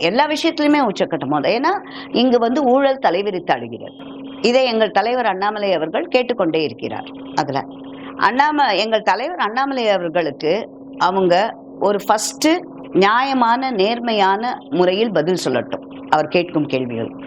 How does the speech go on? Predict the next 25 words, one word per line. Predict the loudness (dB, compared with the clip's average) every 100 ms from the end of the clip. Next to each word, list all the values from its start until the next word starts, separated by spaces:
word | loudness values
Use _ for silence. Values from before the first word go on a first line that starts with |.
| -4
இப்ப | 0 0
அயோத்தியா | 2 0 0 -2 -2
விஷயத்திலேயே | -4 -4 -2 0 0 0 -4 -10 -18 -4 0
அவங்க | 2 2
இதை | 0 0
கொண்டாடுவதற்கு | -2 0 0 0 -4 -6 -6 -2 -2 2
ஆலயத்திற்குள் | 2 4 0 -2 -4 -4 -2 0 0 -2 -10 0
பிரைவேட், | 2 2 2 0 0 0
அ, | 2 2 0 -2 -2
டெம்பிள், | -2 -4 -6
இவங்களே | 0 2 4 4 2
ஒரு | 0 -6 -14 -4
இது | 2 2
எடுத்துன்னு | 2 -4 -2
போறாங்க, | -2 -2 -4 0
தனியார் | 0 2 2 0 -4 -16 -20 -6
கோயில்கள். | 2 4 4 -2 -6 -8 -16 -14 -14 -14 -14 -14 -14 -14 -14 -14 2
முதல்ல | 4 4 2
இவங்க | 2 2
தனியார் | 2 2 0 2
கோயில்களையும் | 2 2 2 0 0
விடுறதில்ல, | 2 2 2 0 -2 -12 -18 0
இவங்க | 2 6 4
அதையும் | 4 0 2 0 2 0
எப்படியாவது | 0 2 2 2